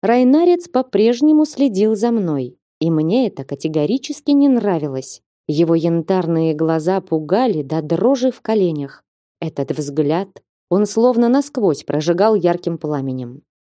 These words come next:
Будоражил нервные окончания, плавил мысли, превращая их в бесформенные сгустки.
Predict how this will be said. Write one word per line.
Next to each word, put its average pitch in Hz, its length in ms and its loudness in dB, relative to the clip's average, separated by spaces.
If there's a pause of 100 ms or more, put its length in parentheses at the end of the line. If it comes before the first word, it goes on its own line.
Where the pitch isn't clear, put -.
(140)
Будоражил 202 680 0
нервные 180 460 0
окончания, 165 720 -2 (220)
плавил 233 440 2
мысли, 190 640 0 (180)
превращая 180 680 2
их 220 440 -2
в 160 140 -4
бесформенные 220 920 0
сгустки. 165 680 -8